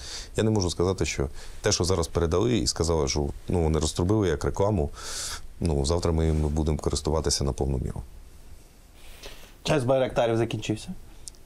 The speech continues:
Speaker 1: Не закінчився. Таких тип, як, е, як дрони, як байрактари,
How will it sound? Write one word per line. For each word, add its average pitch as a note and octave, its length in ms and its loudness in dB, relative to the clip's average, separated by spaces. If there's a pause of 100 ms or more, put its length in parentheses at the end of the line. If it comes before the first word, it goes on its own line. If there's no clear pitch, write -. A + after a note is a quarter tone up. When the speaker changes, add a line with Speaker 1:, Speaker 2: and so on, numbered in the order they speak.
(120)
Speaker 1:
Не G2+ 180 2
закінчився. F#2 600 0
Таких - 280 0
тип, - 220 0
як, - 340 -2
е, F2+ 40 2 (1040)
як - 400 -4 (400)
дрони, F2+ 400 2
як D#2+ 140 2
байрактари, G#2+ 580 2